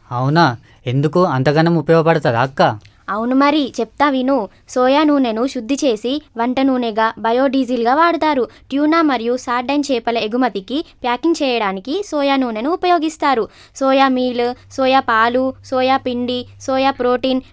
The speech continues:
Speaker 2: వెన్న సంబంధిత ఉత్పత్తులు తయారు చేస్తారు. నూనె తీయగా వచ్చిన రొట్టెను పశువులు, గొర్రెలు, కోళ్ళు, పందులకు మరియు పక్షులకు దానాగా వేయవచ్చు. అదేవిధంగా చేపలకు ఆహార పదార్థంగా అక్వేరియం మరియు చెరువులలో వినియోగిస్తారు.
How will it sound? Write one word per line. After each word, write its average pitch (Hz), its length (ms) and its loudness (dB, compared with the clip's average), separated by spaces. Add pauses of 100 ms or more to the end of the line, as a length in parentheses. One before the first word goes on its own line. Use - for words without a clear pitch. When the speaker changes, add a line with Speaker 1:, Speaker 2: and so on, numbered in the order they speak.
Speaker 2:
వెన్న 262 220 0
సంబంధిత 277 520 0
ఉత్పత్తులు 247 560 -4
తయారు 349 420 0
చేస్తారు. 285 400 0 (300)
నూనె 285 240 2
తీయగా 240 460 2 (160)
వచ్చిన 226 340 -2
రొట్టెను 226 460 -2 (240)
పశువులు, 226 640 -2
గొర్రెలు, 226 680 -2
కోళ్ళు, 240 420 2 (200)
పందులకు 247 640 0
మరియు 233 260 -2
పక్షులకు 247 560 -2
దానాగా 220 420 0
వేయవచ్చు. 339 580 2 (260)
అదేవిధంగా 208 680 0 (300)
చేపలకు 269 540 0
ఆహార 277 360 2
పదార్థంగా 226 720 -4 (220)
అక్వేరియం 311 520 0
మరియు 233 280 -2 (140)
చెరువులలో 240 420 0
వినియోగిస్తారు. 302 800 0